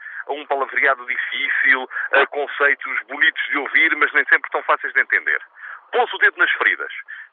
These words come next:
Disse que o problema essencial da justiça portuguesa é a demora. É verdade, estamos de acordo. Disse que essa demora atinge, em alguns casos,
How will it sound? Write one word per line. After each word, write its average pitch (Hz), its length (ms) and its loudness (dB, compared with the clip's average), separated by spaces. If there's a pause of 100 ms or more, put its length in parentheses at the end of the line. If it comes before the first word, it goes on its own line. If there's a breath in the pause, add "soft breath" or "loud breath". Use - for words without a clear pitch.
(140)
Disse - 400 -10
que - 80 -6
o - 20 -12
problema 135 360 2
essencial 120 400 2
da 104 100 -8
justiça - 420 -6
portuguesa 208 680 2 (300 loud breath)
é 170 120 4
a 135 40 6
demora. 90 380 0 (280)
É 139 80 4
verdade, 95 300 0 (120)
estamos 135 240 0
de 123 60 0
acordo. 69 260 -6 (380 loud breath)
Disse - 220 6
que 135 80 4
essa 135 160 -2
demora 226 540 4 (440 loud breath)
atinge, - 560 -2
em 151 200 -4
alguns 254 400 2
casos, 160 340 2